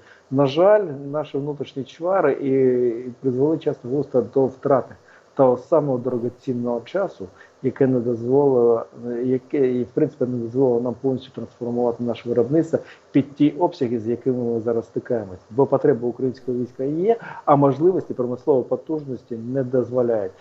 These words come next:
суто власними ресурсами та зусиллями покривати всі ті, е, спроможності. Звісно, що, е, нарікати на старе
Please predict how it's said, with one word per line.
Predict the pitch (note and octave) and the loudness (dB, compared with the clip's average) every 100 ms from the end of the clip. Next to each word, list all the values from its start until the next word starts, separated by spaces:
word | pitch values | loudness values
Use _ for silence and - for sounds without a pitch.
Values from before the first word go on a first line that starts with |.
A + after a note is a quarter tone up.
| - | -20
суто | _ - C3+ C3 B2+ | _ -2 0 4 2
власними | A#2 C3 - A#2+ A#2 | 2 -2 -2 -8 -8
ресурсами | A2+ - B2 - A2+ A2 | -8 -6 -8 -6 -10 -4
та | A2+ | -2
зусиллями | A#2 - D3+ C3 A2+ - - - B2 - | -2 2 2 2 -4 -6 -20 -8 -6 -2
покривати | A#2+ C3 A#2+ B2 A2 | -2 0 0 0 -4
всі | - A#2 - | -10 -8 -4
ті, | A#2 - - - | -4 -4 -18 -4
е, | B2+ A#2 A#2 | 0 2 0
спроможності. | A#2 C3 B2+ A2 G2 - - - | 0 2 2 0 -6 -20 -20 -16
Звісно, | - F#3 A3+ - | -8 -4 -2 0
що, | C#3 D#3 | 4 4
е, | C3+ B2+ A#2+ A#2 A2+ A2+ | 4 0 2 2 0 -2
нарікати | C#3 D3+ D#3+ D#3 C#3 | -2 2 2 2 0
на | C#3+ | -8
старе | C3 C#3+ D3 | -4 0 2